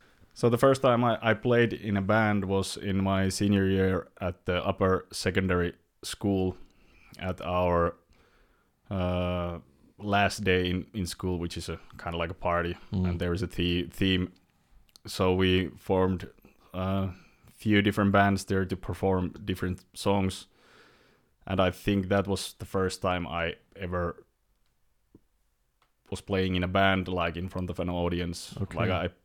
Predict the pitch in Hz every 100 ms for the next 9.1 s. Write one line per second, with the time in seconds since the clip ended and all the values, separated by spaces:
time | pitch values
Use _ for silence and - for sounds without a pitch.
0 | - 90 98 92 87 95 98 92 95 95
1 | 92 95 98 95 92 92 95 85 90 87
2 | 87 85 - 87 87 87 85 82 76 85
3 | - - _ 101 101 87 - _ _ _
4 | - 123 160 143 127 - 107 95 107 123
5 | 104 - - _ _ _ - 104 - 104
6 | 117 - 135 170 165 107 95 - - 127
7 | 110 104 123 - 160 123 - - - -
8 | - 123 113 - 120 - 120 120 113 104